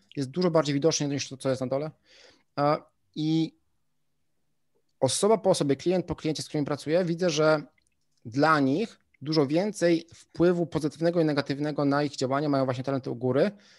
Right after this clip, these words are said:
niż talenty na dole. A co jest ciekawe, większość osób, które zrobi sobie badanie w pełnej wersji,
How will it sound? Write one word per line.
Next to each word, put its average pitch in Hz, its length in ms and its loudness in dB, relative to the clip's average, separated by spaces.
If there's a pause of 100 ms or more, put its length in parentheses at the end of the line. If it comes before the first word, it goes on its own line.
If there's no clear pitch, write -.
(140)
niż 139 100 -6
talenty 147 260 -2
na 139 60 0
dole. 135 300 4 (420)
A 139 80 0
co 202 100 2
jest 226 180 6
ciekawe, 160 380 2
większość 185 300 0
osób, 185 200 -4
które 170 140 -4
zrobi 160 160 -4
sobie 165 200 2
badanie 160 360 0
w - 80 -10
pełnej 175 280 0
wersji, 147 480 0